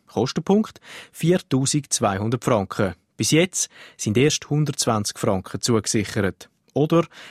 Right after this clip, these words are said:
ein Projekt für Kunstinstallationen am Winterthur Hauptbahnhof.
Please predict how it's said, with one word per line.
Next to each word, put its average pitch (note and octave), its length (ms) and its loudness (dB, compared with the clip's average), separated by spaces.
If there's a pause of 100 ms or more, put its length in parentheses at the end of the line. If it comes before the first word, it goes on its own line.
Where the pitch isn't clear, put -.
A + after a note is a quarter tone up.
(120)
ein - 160 -2
Projekt A2+ 540 0
für G#2+ 120 -2
Kunstinstallationen B2+ 1300 2
am F#2+ 120 0
Winterthur G#2+ 480 0
Hauptbahnhof. C3 800 0